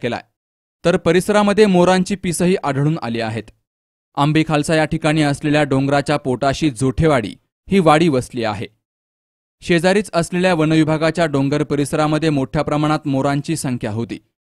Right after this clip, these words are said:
त्यामुळे हे मोर सकाळी आणि संध्याकाळी शेतकऱ्यांच्या शेतामध्ये चरण्यासाठी यायचे. त्याचबरोबर या मोरांचे मंजूळ स्वरही शेतकऱ्यांच्या कानी पडायचे.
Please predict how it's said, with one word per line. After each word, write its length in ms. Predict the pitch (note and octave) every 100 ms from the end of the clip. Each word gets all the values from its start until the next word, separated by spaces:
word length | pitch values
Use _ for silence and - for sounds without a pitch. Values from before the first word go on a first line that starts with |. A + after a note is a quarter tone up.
| _ _ _ -
त्यामुळे 320 | D#3+ F#3 F#3
हे 100 | G3
मोर 220 | G3 G3+
सकाळी 400 | F#3+ D#3 E3+ E3+
आणि 180 | E3+ F3+
संध्याकाळी 520 | - C#3+ D3+ D#3 E3
शेतकऱ्यांच्या 600 | D#3+ C#3+ - D3+ D3+ D#3
शेतामध्ये 600 | D3 C3+ D3 D3+ C#3+ F#2 - _ _ _ -
चरण्यासाठी 640 | D#3 E3 F#3 D3 B2+ A#2+
यायचे. 260 | A2 G#2+ - _ _ _ _ _ _ -
त्याचबरोबर 540 | D#3 D3 D#3+ D#3+ E3+
या 120 | F3
मोरांचे 500 | E3 D3+ D#3 D#3+ F3
मंजूळ 400 | D#3 C#3+ C#3+ D#3+
स्वरही 420 | D#3 D3 C#3+ D#3
शेतकऱ्यांच्या 640 | E3 D#3 C#3+ D3+ C#3+ D3 D#3
कानी 280 | C#3+ A#2+ A2
पडायचे. 360 | A2 G#2+ G#2+